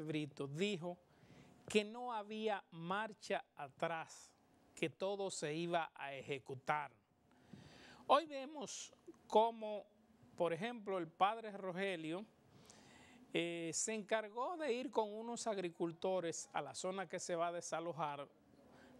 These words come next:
para cultivar papas. La verdad es que nadie se podía imaginar eso,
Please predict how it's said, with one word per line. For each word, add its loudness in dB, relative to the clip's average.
para 8
cultivar 2
papas. 0
La 4
verdad -4
es -6
que -2
nadie 0
se -2
podía -2
imaginar -6
eso, -6